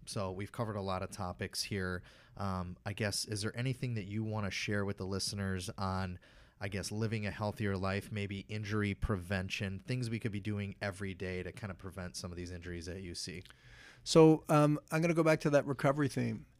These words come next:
Speaker 1: Okay.
Speaker 2: And so, um, again, if you start focusing on your recovery, if you're someone who wants to work out every day,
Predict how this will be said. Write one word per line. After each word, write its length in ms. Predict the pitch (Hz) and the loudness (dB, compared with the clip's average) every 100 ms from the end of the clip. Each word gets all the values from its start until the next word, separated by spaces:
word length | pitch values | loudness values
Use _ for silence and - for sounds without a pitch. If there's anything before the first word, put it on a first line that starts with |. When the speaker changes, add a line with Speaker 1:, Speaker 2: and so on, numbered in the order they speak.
| - | -12
Speaker 1:
Okay. 200 | - 92 117 | -10 -8 2
Speaker 2:
And 400 | 143 139 135 135 | 6 8 6 6
so, 380 | 151 139 135 - | 8 8 8 4
um, 440 | 139 131 131 127 - - - - | 2 4 2 0 -8 -18 -12 0
again, 300 | 143 156 147 | 10 10 12
if 120 | 135 | 8
you 60 | 147 | 6
start 240 | - 160 | 6 6
focusing 480 | - 156 160 - 147 | 6 6 6 4 4
on 80 | 139 | 4
your 100 | 131 | 4
recovery, 380 | 127 143 131 123 | 2 4 4 2
if 80 | 117 | 2
you're 60 | |
someone 260 | 127 156 160 | 4 6 6
who 60 | 147 | 6
wants 220 | 135 135 | 4 4
to 60 | 127 | 2
work 260 | 123 127 | 4 4
out 140 | 131 123 | 4 4
every 200 | 127 127 | 4 4
day, 440 | 123 123 113 113 | 4 4 2 -2